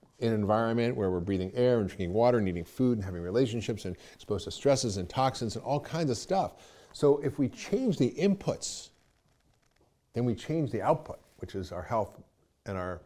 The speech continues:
biology and our longevity. So it's a very incredible moment. So we have to completely rethink everything we're doing. Uh, and we need to do it in a freaking hurry because we are going downhill fast,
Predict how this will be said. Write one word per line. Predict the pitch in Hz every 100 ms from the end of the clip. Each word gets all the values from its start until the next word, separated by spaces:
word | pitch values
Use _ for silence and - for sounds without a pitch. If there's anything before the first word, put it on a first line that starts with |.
| _
biology | - 95 101 92 98 -
and | 90 85 -
our | -
longevity. | 98 101 131 175 110 - _ _ - _ -
So | - 135 131 - - - -
it's | -
a | - _
very | 220 233 170
incredible | 131 - - 233 185
moment. | 107 120 120 87 -
So |
we | 147
have | 147
to | -
completely | 147 151 - 240 190
rethink | 143 143 147 120
everything | - 165 185 - 113
we're | 107
doing. | 107 170 214 95 101 - - - - - -
Uh, | 123 123 -
and | 151 160
we | 160 170
need | 175 247
to | 165
do | 185
it | 160
in |
a | 123
freaking | - - 202 151
hurry | 107 185 185 98 95
because | 110 - 120 110 - -
we | 156
are | 190
going | 147 123 117
downhill | 127 120 117
fast, | 95 104 - - -